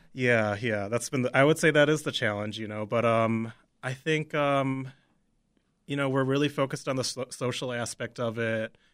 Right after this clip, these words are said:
entertaining people and, you know, giving them the idea, you know, maybe you're sober because of substance abuse, maybe you're sober for you're pregnant, um, or maybe you're sober 'cause maybe it's a health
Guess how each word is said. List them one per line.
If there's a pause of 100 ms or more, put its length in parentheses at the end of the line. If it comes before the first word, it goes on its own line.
(140)
entertaining
people
and,
you
know,
giving
them
the
idea,
you
know,
maybe
you're
sober
because
of
substance
abuse, (340)
maybe
you're
sober
for
you're
pregnant, (320)
um,
or
maybe
you're
sober
'cause
maybe
it's
a
health